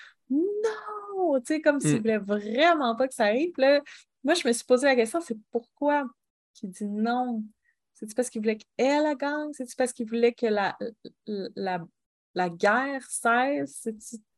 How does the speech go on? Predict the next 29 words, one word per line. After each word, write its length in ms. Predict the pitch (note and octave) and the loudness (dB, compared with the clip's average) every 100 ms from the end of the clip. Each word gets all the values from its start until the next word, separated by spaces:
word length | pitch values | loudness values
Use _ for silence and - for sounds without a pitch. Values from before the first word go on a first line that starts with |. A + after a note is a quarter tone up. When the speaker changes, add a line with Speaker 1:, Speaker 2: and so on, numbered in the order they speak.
| _ _ | _ _
Speaker 1:
sais ? 240 | - D4+ D4+ - - - - - | -2 0 -2 -8 -18 -20 -20 2
Speaker 2:
Ah, 400 | D3+ F3 F#3 G3 - _ - - | 8 8 8 4 -6 _ -10 0
euh, 880 | B2 A#2 A#2 A2+ A2 A2 A2 G#2+ G#2+ | 4 4 4 4 4 2 2 0 0
moi, 200 | A#2 D#3+ | 2 2
je 80 | - | 4
pense 200 | D3 - | 2 2
que 60 | |
c'était, 300 | - A2+ A2+ | 0 2 2
c'était 160 | A2+ - | 0 -2
plus, 300 | - B2 - | -2 -4 -2
ouais, 140 | B2 A#2+ | 2 2
c'était 120 | A#2 | 2
plus, 180 | C3 C3 - | -2 -2 0
euh, 480 | G#2 G#2 G#2 G2+ G#2 | 2 2 2 2 2
genre, 300 | G#2 G2 G2 | 2 0 2
euh, 320 | F#2+ F#2 F2+ G#2 - D#3+ | 0 0 0 -6 -12 -6
il 60 | |
voulait, 140 | G#2+ A2 - _ - | -2 -2 -6 _ -10
il 60 | G#2+ | -2
voulait, 240 | A2 A2 - | 0 0 -4
il 80 | - | 0
voulait 120 | A2 | 4
pas 120 | A2 | 4
que 140 | A#2 A#2 | 4 6
la, 240 | G2+ G2+ | 6 4
que 120 | G2+ | 2
la 80 | G#2 | 0
guerre 340 | G#2 G#2 G2+ G2+ G2+ | 2 4 4 0 -4
con-, 260 | G2+ G2 | -4 -4